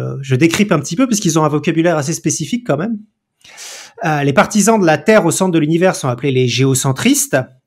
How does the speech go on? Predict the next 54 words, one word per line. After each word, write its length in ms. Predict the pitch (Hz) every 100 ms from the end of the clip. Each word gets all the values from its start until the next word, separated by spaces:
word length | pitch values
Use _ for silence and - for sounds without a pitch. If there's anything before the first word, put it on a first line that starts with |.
| -
et 60 | 160
les 220 | 156 143
autres 120 | 226
sont 120 | 214 165
appelés 320 | 131 160 185
les, 220 | 139 139
les 280 | - 143 139
acentristes. 720 | 202 202 180 160 170 185 - 127 - _ _ -
Donc 160 | 131
les 140 | 143 139
autres, 120 | 160
c'est, 320 | - 131 131
c'est 220 | 135 - 143
tous 160 | - 135
les, 280 | 123 123 131 _ _
enfin, 120 | - 131
c'est 180 | - 135
les, 160 | 131
<laughs> 20 |
c'est 240 | 113 - 170
les 160 | 147
autres, 160 | 170 208
quoi. 200 | - 170
C'est 180 | - 214
ceux 180 | - 151
qui 180 | -
pensent 240 | 135 151 -
que 60 |
la 120 | 135 131
Terre 240 | 151 139
est 80 | 143
pas 100 | 151
au 60 |
centre 180 | 139 156
de 60 | 143
l'univers. 380 | 131 139 190 240 - - - - -
Donc 140 | 131
c'est 140 | - 131
des 200 | 131 135
acentristes 580 | 170 - 160 - 196 -
parce 140 | 143
qu'ils 120 | 147
pensent 200 | 131 151
qu'il 80 | -
n'y 60 | 131
a 40 |
pas 60 | 139
de 60 |
centre, 320 | 135 226 - -
voilà. 220 | 135 202 - _ _ _ - - - - - - - - - - _ -
Euh, 180 | 170 151
donc 160 | 190
je 120 | 165
cite, « 360 | 165 - 247 160